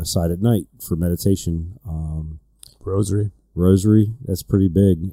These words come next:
Speaker 1: Uh, are you, are you following the abstinence laws on Friday, right? And not making excuses. "Well, yeah,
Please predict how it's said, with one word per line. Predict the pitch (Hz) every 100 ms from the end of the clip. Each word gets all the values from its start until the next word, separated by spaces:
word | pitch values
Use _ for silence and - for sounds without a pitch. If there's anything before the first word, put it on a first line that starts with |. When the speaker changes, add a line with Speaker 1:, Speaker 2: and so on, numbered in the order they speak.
| -
Speaker 1:
Uh, | 82 87 87 87 87 85
are | 85
you, | 95 95 120 127 107 _ _ _ _
are | 107
you | 127
following | 147 - 123 123 120 110 110 107 104 _ _ _ _
the | 90 101 101 98 101
abstinence | 101 - - 101 95
laws | 95 90 90 87
on | 95 95
Friday, | - 113 139 67 - _ _ _ _ _ -
right? | 85 98 104
And | 95 98
not | 104
making | 101 95 98
excuses. | 87 - 101 92 92 82
"Well, | 92 90 101
yeah, | 202